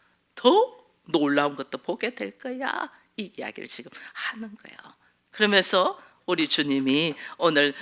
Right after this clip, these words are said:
이 나다나엘에게 하시는 것이, 하나님도 나도 지금, 내가, 하나님이 지금 나를 알아요.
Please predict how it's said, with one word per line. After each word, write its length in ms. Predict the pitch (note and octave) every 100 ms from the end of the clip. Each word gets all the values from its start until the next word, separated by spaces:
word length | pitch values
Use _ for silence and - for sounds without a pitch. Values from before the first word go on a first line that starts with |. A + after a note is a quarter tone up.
| - -
이 500 | C#3+ C3 C3 C3 C3 -
나다나엘에게 840 | D#3 D3 C#3 C#3+ C#3 C#3 C3+ C3+ - -
하시는 480 | - C#3+ C#3+ C#3 C3+
것이, 440 | C3+ - F#3+ D#3+ _ - -
하나님도 1080 | G4 F#4 G4 F#4+ F#4 E4+ F4+ G#4+ D5 - _
나도 840 | - B2+ B2+ - A#2+ B2 E3+ B2+ - _
지금, 360 | - G#3 G3 D#3+
내가, 360 | F#3 F#3+ A#3+ F#4+ C5 - - - - _ _ _
하나님이 560 | - A#4+ A4+ G#4+ G4+ F4
지금 280 | G3+ F#3+ D#3+
나를 360 | B2+ B2+ D#3+ -
알아요. 600 | E3+ C#3+ B2 B2 B2+